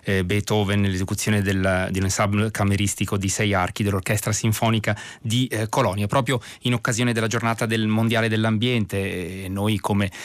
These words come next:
avete sentito, abbiamo deciso di, eh, raccontare in particolare,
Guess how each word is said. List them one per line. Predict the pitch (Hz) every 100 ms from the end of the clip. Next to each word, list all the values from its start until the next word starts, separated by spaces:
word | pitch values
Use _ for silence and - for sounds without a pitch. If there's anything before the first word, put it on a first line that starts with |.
| - -
avete | - 95 107 110 104 104
sentito, | - 95 - 120 107
abbiamo | 101 104 101
deciso | 101 - 107
di, | 104 107 107 107
eh, | 95 90 - - 95 110
raccontare | 110 - 110 107 139 110
in | 104
particolare, | 110 - 110 117 110 113